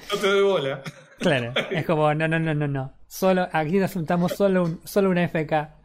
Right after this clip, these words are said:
Speaker 2: "Pero entró Dante".
Speaker 1: <laughs> Claro.
Speaker 2: "No, sí, solo un A F K". <laughs> Em,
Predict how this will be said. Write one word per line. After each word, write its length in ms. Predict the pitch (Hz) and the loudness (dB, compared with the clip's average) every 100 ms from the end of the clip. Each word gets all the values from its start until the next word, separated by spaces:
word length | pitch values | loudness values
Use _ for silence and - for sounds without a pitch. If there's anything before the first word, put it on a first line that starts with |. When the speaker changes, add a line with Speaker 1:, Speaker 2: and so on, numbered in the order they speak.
| - - | -20 -8
Speaker 2:
"Pero 180 | 349 339 | -4 -2
entró 280 | 330 370 | 0 2
Dante". 380 | 349 339 381 330 | 4 4 2 0
Speaker 1:
<laughs> 360 | 339 - 214 190 - | 0 -2 -6 -8 -12
Claro. 200 | - 185 175 | -10 -8 2
Speaker 2:
"No, 220 | 165 220 | 6 6
sí, 160 | 214 208 | 6 0
solo 340 | - 196 185 - | 2 2 2 2
un 260 | 285 226 - | 2 2 2
A 120 | 180 | 2
F 220 | 175 175 | 2 0
K". 120 | 160 - - - - - - _ - - - - - | -2 -4 -8 -20 -20 -20 -20 _ -20 -20 -20 -10 -6
<laughs> 440 | 233 - - - | -6 -8 -20 -10
Em, 640 | 151 127 123 120 117 117 | -2 -2 0 -2 -6 -10